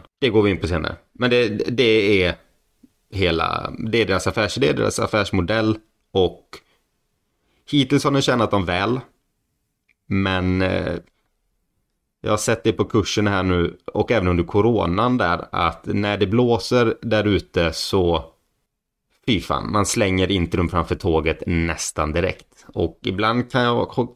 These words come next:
tycka att det är rimligt, men det kan vara lite oförtjänt ibland också. I corona klarar de sig exempelvis ganska bra. De fick en kortsiktig smäll, men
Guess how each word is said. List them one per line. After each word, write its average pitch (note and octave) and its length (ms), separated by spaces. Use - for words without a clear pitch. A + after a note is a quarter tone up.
tycka G#2+ 240
att F#2+ 60
det G#2+ 80
är G#2 60
rimligt, G2+ 440
men F#2+ 600
det - 100
kan A2 180
vara G#2 200
lite B2 260
oförtjänt F#2 460
ibland F2 260
också. F2 300
I G2+ 100
corona G#2 440
klarar G2+ 280
de F2+ 140
sig G2 420
exempelvis F2 500
ganska F#2+ 340
bra. F#2 180
De G#2 140
fick - 240
en F#2+ 80
kortsiktig G2+ 520
smäll, G2+ 340
men G2 280